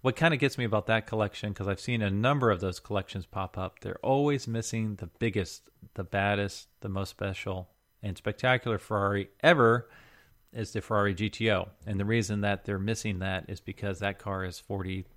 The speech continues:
million dollars to seventy million dollars. And so you can have all the other cool ones. I just, for once, would love to see that collection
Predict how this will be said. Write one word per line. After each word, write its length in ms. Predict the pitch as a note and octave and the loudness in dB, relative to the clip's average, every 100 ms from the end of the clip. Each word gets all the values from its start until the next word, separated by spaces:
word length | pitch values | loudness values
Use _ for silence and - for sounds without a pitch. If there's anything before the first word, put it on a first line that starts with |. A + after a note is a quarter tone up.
| - | -8
million 440 | G#2 F#2+ G2 F#2+ F2+ | -2 0 0 0 -2
dollars 500 | F#2+ F#2+ F#2+ F#2+ - | -2 -2 -2 -6 -8
to 200 | F#2 F#2 | -8 -8
seventy 320 | - G2+ G2 | -4 -2 0
million 240 | G2 F#2+ | 0 2
dollars. 420 | G#2 D3+ D3 C#3+ - - - - - | 4 4 4 -2 -6 -20 -20 -20 -8
And 340 | G#2+ F#2+ F#2+ F#2+ | -2 0 0 -4
so 140 | G#2 | 0
you 180 | G2+ G#2+ | 0 0
can 140 | G#2+ | 0
have 180 | G2+ A2+ | 2 2
all 180 | A2 G#2+ | 4 2
the 160 | G#2+ - | 2 4
other 240 | D#3+ D3 | 6 6
cool 240 | - C3+ | 4 2
ones. 380 | C3 C3 B2 - - - _ - | 2 0 -2 -8 -18 -20 _ 0
I 160 | A2 | 0
just, 300 | G#2+ A#2+ A2 | 2 0 -2
for 180 | - G#2 | -2 -2
once, 400 | G2 C3+ C3 - | 2 2 2 -4
would 140 | G2 G2 | -4 0
love 240 | G#2+ G#2+ | 0 0
to 100 | A2 | -4
see 260 | - G2+ F#2 | -4 -2 0
that 260 | G2 - | -2 -4
collection 680 | - F#2+ G2 - - G2 F#2+ | -8 -4 -4 -4 -8 -6 -6